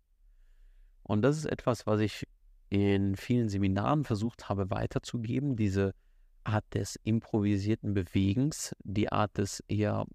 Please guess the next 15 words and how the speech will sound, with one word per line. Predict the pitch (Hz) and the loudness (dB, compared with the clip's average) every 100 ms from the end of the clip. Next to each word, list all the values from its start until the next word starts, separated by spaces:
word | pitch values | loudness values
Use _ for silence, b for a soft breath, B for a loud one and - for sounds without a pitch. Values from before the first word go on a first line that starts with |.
| - _ - _ - - _ | -20 _ -20 _ -20 -20 _
unstrukturierten | - 139 135 - 95 - 98 101 - | 0 2 0 -6 -10 -4 0 0 0
Bewegens. | 101 98 104 98 113 147 - - | -2 0 -2 -2 -2 -4 -8 -6
Deswegen | 107 - 104 104 | -6 -2 -2 0
habe | 107 | -2
ich | 113 | -2
in | 107 | -2
den | 101 | -2
vergangenen | 104 104 104 113 113 101 98 98 _ _ | -2 -2 0 0 2 0 -2 -8 _ _
Monaten | - 101 107 107 117 | -6 -2 -2 -4 -4
oder | 98 101 - | -4 -4 -4
eher | 104 101 | -2 0
Jahren | 98 101 107 113 107 _ _ _ - | 0 0 0 -2 -4 _ _ _ -10
immer | - 143 143 | -2 0 2
mal | 131 113 | 0 0
wieder | 117 123 123 120 | -2 0 0 -2